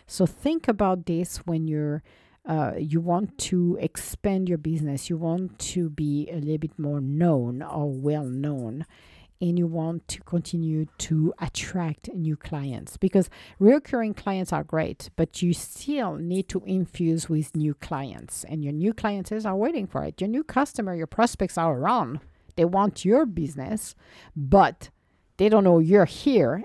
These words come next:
if you don't approach them. And it's a matter of how do you want to approach them. Different ways,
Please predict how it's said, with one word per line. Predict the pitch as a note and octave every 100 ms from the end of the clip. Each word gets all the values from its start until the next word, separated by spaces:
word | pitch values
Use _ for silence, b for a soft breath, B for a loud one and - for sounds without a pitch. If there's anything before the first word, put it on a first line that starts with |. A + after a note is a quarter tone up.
| -
if | - -
you |
don't | E3 D3
approach | B2+ - G#3+ -
them. | G#2 F#2
And | B2
it's | C#3 -
a |
matter | C3+ E3 G#3 G#3
of | D#3 C#3
how | - G3
do | F#3
you | F3
want | E3
to | E3+
approach | C#3+ - - -
them. | - - A1 A#2
Different | F3+ G3+ A#3+ A#3+
ways, | B3 G#3 - -